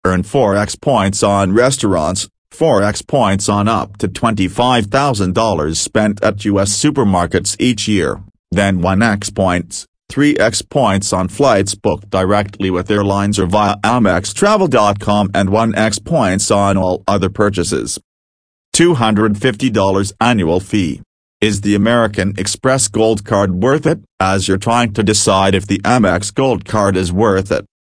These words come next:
it can help to take a closer look at the cardholder benefits and how they work. This American Express credit card really stands out due to the following features and its rewards potential,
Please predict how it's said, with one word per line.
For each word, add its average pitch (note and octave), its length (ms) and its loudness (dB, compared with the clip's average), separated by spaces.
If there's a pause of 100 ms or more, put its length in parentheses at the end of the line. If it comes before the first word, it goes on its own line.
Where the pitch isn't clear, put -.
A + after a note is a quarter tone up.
it B2 140 2
can G2+ 160 -2
help G#2 320 -2
to G#2 100 -4
take A2+ 280 0
a G#2 80 2
closer C3 520 0
look C#3+ 240 0
at G#2 120 -4
the G2 80 -4
cardholder A2+ 640 0
benefits A2 520 0
and F#2+ 120 2
how B2+ 240 0
they F#2 120 2
work. - 440 -2 (140)
This G2+ 260 0
American G2+ 600 0
Express C3 480 -2
credit A2+ 360 2
card G#2 320 2
really G2+ 240 0
stands B2+ 480 0
out G#2 200 2
due G#2+ 280 2
to A2 100 -2
the G2 140 2
following A#2 500 -2
features G#2 420 0
and F#2+ 300 0
its F#2+ 220 -2
rewards G#2+ 640 2
potential, G#2 680 0